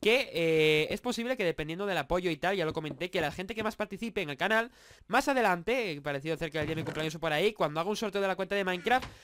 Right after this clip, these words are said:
las personas que más colaboren van a ser las que más oportunidades tengan de ganar. Así que yo lo vuelvo a repetir, y aprovecho para decirlo directo, hemos subido el servidor,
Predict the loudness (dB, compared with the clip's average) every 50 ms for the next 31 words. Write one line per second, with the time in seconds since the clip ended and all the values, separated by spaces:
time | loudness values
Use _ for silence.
0 | -14 -4 -2 -2 -2 0 -2 -2 -2 -2 -2 -2 -2 -2 -2 0 2 4 4 4
1 | 4 2 2 0 0 -2 -2 -2 -2 -2 -2 -2 -2 -4 -6 -6 -6 -4 -6 -6
2 | -6 -6 -6 -4 -6 -4 -2 -2 -2 -2 -2 -2 -4 -2 -2 -2 -4 -2 -4 -2
3 | -2 0 0 2 2 2 0 -2 -4 -6 -10 -6 -4 -4 -2 0 0 0 0 0
4 | 0 0 0 2 2 2 2 2 0 -2 -2 -2 -2 -2 -2 0 0 0 0 0
5 | 0 0 0 0 0 0 0 0 0 0 -2 -2 0 0 0 0 -2 -2 -2 -2
6 | -2 -2 0 2 2 2 2 -2